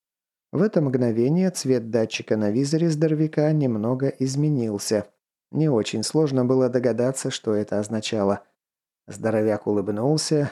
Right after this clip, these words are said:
и перешел в наступление. До этого он осторожничал и оборонялся, ждал окончания калибровки. Теперь его лицо выражало абсолютную уверенность,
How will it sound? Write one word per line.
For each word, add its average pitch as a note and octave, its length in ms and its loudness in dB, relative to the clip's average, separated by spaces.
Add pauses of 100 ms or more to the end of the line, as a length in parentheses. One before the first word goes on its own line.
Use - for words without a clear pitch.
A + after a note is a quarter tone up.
и A#2+ 280 0
перешел A2+ 540 0
в A2+ 100 -6
наступление. G#2 920 -2 (500)
До D#3 140 0
этого D3+ 400 2
он C#3+ 240 2
осторожничал C#3 920 0
и C3 100 0
оборонялся, B2+ 880 -2 (200)
ждал A#2 420 2
окончания A2 680 -2
калибровки. G#2+ 760 -2 (600)
Теперь A#2+ 420 0
его C#3+ 280 2
лицо C#3+ 440 0
выражало A2+ 800 0
абсолютную G#2+ 920 -2
уверенность, G#2+ 800 -2